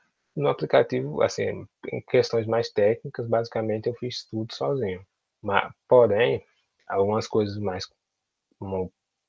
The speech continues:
é, questões mais educacionais, aí eu, eu pedi ajuda a professores pra dar uma olhada também, porque eu não me sentiria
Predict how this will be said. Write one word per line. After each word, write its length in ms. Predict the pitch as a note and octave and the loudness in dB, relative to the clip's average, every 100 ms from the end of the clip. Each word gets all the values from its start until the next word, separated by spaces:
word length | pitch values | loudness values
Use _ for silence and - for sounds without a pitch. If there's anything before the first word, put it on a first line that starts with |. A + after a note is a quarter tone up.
| _ - _ _ - - | _ -20 _ _ -10 4
é, 640 | G2 F#2+ F2+ F2 F2+ - - - - _ _ _ _ _ _ _ _ - | 6 8 6 6 4 2 -6 -20 -20 _ _ _ _ _ _ _ _ -4
questões 520 | G#2+ - A2+ G2 A2 - | -2 2 2 0 -8 -6
mais 240 | G#2 G#2 A2+ | 0 2 4
educacionais, 920 | A2+ - G#2+ - G#2 G2 G#2 B2 G#2+ | 2 4 2 2 -4 0 2 4 8
aí 160 | G2+ | 6
eu, 120 | G#2 - _ _ - | 6 -2 _ _ -10
eu 140 | A2 G2+ - | -8 -8 -4
pedi 240 | A#2+ A2+ | 2 6
ajuda 320 | G#2 G2 F#2+ | 6 4 -2
a 40 | F#2 _ _ _ | -4 _ _ _
professores 560 | G2+ - A2+ A2+ C3 C3+ | -8 -4 -4 2 2 4
pra 140 | G#2 | -2
dar 120 | G2 | -2
uma 120 | F#2+ G2+ | -2 0
olhada 360 | G#2 G2+ B2 | 0 0 -2
também, 420 | A#2+ G2+ F#2+ C3 - _ _ _ _ _ _ - | -4 -8 -8 -10 -14 _ _ _ _ _ _ -8
porque 760 | A2+ - - G#2+ A2 A2+ - - | -8 -6 2 6 8 6 4 -4
eu 80 | A2+ | -2
não 260 | A#2 A#2 | -2 -2
me 200 | A#2 A#2 | -2 -2
sentiria 680 | - B2 - A2 G#2 A2+ B2 | -2 -4 -2 -2 0 -2 -4